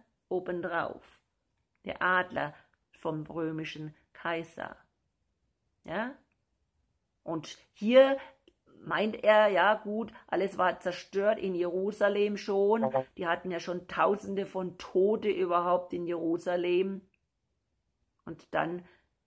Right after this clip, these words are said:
kommt halt der Adler. Aber ich komme zum Ende, meine Lieben, hier. Das alles und dann eben neunundzwanzig fing es an, bald aber nach den Drangsalen jener Tagen. Bald, naja gut,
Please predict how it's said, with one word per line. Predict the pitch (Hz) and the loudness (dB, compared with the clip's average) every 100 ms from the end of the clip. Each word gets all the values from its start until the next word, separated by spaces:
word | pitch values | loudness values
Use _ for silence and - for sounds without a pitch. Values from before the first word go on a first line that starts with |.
| _ _ _ | _ _ _
kommt | - 175 175 - | -10 -8 -8 -8
halt | 180 190 | -6 -4
der | - | -2
Adler. | - 185 190 - - 147 _ _ _ _ _ _ - - _ | -2 -2 -4 -10 -10 -14 _ _ _ _ _ _ -20 -20 _
Aber | - 247 262 | 8 10 10
ich | 240 - | 6 2
komme | 226 220 214 | 2 2 0
zum | 214 190 | -2 -2
Ende, | 180 196 185 170 | 0 0 0 0
meine | 156 151 147 | -2 -2 -2
Lieben, | 147 143 143 143 | -2 -2 -4 -6
hier. | 147 135 127 131 _ _ _ _ _ _ _ _ _ _ _ _ - - - | -6 -6 -8 -12 _ _ _ _ _ _ _ _ _ _ _ _ -20 -20 0
Das | - 220 - | 8 8 8
alles | - 247 202 180 208 | 6 6 8 6 4
und | 196 | 2
dann | 185 196 214 220 | 4 4 2 0
eben | 208 208 202 | 0 0 0
neunundzwanzig | 190 208 226 202 190 185 185 | 0 0 -2 0 0 -2 -4
fing | 190 | -4
es | 180 | -2
an, | 175 175 - - - _ - - | -2 -4 -10 -20 -20 _ -10 -2
bald | 170 175 185 | 4 4 6
aber | 185 185 180 | 4 4 2
nach | 165 165 | 0 -2
den | - 180 170 | -4 -6 -4
Drangsalen | 156 160 160 170 156 156 | -4 -4 -4 0 0 0
jener | 147 139 139 139 | -4 -6 -8 -10
Tagen. | - - - - - _ _ _ _ _ _ _ - | -10 -10 -14 -18 -20 _ _ _ _ _ _ _ 4
Bald, | 160 147 - - - | 6 6 0 -10 -12
naja | 156 147 147 | -6 -4 -6
gut, | 151 - - | -8 -10 -14